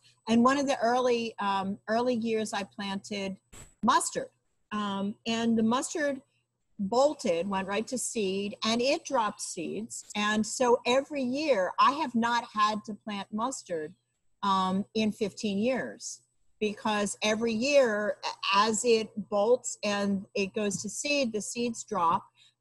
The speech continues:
and I clean the plants out, shake the seeds down onto the ground, and that starts to come up in the, it comes up in the fall when the ground is cooler, and it stays there all winter. And I eat, um, mustard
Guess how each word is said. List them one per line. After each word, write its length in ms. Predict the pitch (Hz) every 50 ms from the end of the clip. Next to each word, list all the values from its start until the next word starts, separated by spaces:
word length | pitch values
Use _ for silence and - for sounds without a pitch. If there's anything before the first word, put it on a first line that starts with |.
| -
and 220 | 202 208 214 214 -
I 140 | - 202 196
clean 340 | 196 - - 254 254 247 233
the 100 | 233 220
plants 420 | - - 254 269 277 285 269 -
out, 260 | 240 202 190 185 - -
shake 420 | - - 247 247 262 277 - -
the 100 | 240 233
seeds 400 | 220 - - 233 220 220 214 -
down 220 | - 214 196 190 190
onto 280 | 185 190 208 - - 226
the 60 | 220
ground, 380 | - 240 254 254 233 214 208 - _ _ _ _ - -
and 240 | 208 208 208 196 196
that 240 | 208 214 240 262 262 - _ _
starts 460 | - - - - 240 226 220 - -
to 100 | - 233
come 280 | 220 - - - 202 202
up 160 | 196 196 196 - - -
in 240 | 214 202 202 202
the, 220 | 196 190 185 185 185 - -
it 140 | 202 196 196 - _ -
comes 240 | 240 226 220 208 214
up 200 | 214 208 202 -
in 120 | 226 202 190
the 140 | 190 180 180 - -
fall 480 | 185 180 175 175 185 214 262 320 302 - _ _ _ -
when 140 | 208 202 196
the 160 | 196 196 196
ground 320 | 196 196 202 190 190 196 220
is 140 | 233 - - _
cooler, 420 | - 233 190 160 156 170 220 294 _ _ _ _ _ _ _ - 202
and 380 | 202 208 208 214 220 220 214 -
it 180 | 226 220 202 -
stays 560 | - - - - 247 240 262 294 294 240 -
there 260 | - 208 190 190 -
all 280 | - 190 196 226 254 247
winter. 400 | 240 214 214 - 240 208 196 190 -
And 140 | 196 190 185
I 140 | - 196 208
eat, 400 | 202 - 233 226 220 214 208 - - -
um, 280 | 190 185 180 180 185 185
mustard 520 | 190 202 202 - - 220 208 202 190 190